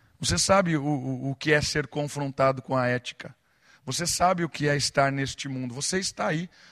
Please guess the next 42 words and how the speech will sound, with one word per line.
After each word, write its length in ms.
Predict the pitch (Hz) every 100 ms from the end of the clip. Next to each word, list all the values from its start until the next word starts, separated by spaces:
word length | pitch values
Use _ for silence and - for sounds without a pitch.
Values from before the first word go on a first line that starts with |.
| _ -
todos 300 | 170 175 196
os 160 | 190
dias 300 | 139 180 156
trabalhando, 680 | - 151 165 156 151 165 123
de 80 | -
segunda 540 | - 135 131 170 175
a 40 | 143
sábado 560 | - 127 143 160 131
ou 80 | 131
de 140 | 131 127
domingo 340 | 135 143 160
a 20 |
domingo, 500 | 139 127 127 151 147
não 100 | 123
sei 360 | - 214 196 135 - -
qual 140 | - 131
é 40 |
o 20 |
seu 160 | 131 139
trabalho, 520 | - 123 123 139 151 - -
e 40 | 143
você 280 | 151 - 170
tem 220 | 190 190 - - -
tido 240 | 240 262 208
essa 200 | - 170
experiência 960 | - - 175 156 156 165 - - - - -
de 140 | 131 156
choque 720 | - - 180 165 - 123 95 _ _ _ -
de 180 | 120 135
ética. 500 | 117 - - - - _ _ - _ _
Você 160 | - 214
tem, 300 | 226 240 180
você 260 | 170 196 214 _ _
tá, 100 | -
tá 280 | - - 254
entendendo 640 | 208 254 196 240 233 165 -
o 100 | 151
que 140 | - 147
Pedro 400 | - 156 135 131
tá 120 | 139
falando 380 | - 131 127 117
aqui, 280 | - 101